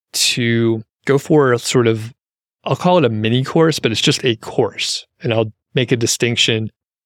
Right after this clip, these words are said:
There's a, I don't wanna call it mini, but we'll say a, a small course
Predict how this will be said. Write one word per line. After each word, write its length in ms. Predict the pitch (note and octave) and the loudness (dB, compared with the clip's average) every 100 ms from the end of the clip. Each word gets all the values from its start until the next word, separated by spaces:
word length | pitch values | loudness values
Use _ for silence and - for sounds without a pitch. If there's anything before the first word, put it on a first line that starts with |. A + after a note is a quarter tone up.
| _ | _
There's 380 | D3 A2 A2+ G#2+ | -2 0 2 2
a, 260 | A2+ A2 A2+ | 0 0 -6
I 1040 | - _ _ _ _ _ _ _ _ _ | -10 _ _ _ _ _ _ _ _ _
don't 80 | D3+ | -6
wanna 160 | D#3 D3+ | -4 -2
call 200 | C#3 A2+ | 0 0
it 60 | |
mini, 380 | A#2 A#2 G#2 A2 | 0 0 0 -2
but 240 | G#2 G#2 - _ _ _ | -4 -4 -6 _ _ _
we'll 100 | C#3+ | -10
say 220 | - E3 | -4 -4
a, 120 | B2+ - _ _ | -4 -16 _ _
a 80 | G3 | -4
small 360 | - D3 C3+ | 2 2 2
course 500 | B2 - A#2+ A#2 - | 0 0 2 2 -2